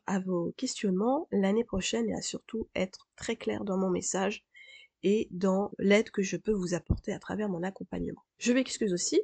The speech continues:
pour les personnes qui cliquent sur le lien qui envoie vers, euh, mon site internet, puisque, une fois de plus, il est encore en maintenance. Alors, pas de chance,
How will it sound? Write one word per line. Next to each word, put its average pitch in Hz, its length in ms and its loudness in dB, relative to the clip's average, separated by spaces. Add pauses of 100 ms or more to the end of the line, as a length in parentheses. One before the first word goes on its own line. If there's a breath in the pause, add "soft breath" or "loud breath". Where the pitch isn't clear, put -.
pour 156 140 2
les 160 80 0
personnes 294 480 2
qui 277 160 -2
cliquent 262 240 -2
sur 220 180 -2
le 208 100 6
lien 214 300 2
qui 175 260 -2
envoie 196 500 0
vers, 180 420 0
euh, 175 160 -4
mon 165 160 -6
site - 240 -4
internet, 196 520 0
puisque, - 300 -6
une - 760 4
fois 220 220 0
de 190 100 -2
plus, - 520 -2
il 247 120 2
est 233 160 2
encore 226 320 0
en 202 100 0
maintenance. - 720 -6
Alors, 175 360 -6
pas 269 100 2
de - 60 -2
chance, - 380 -2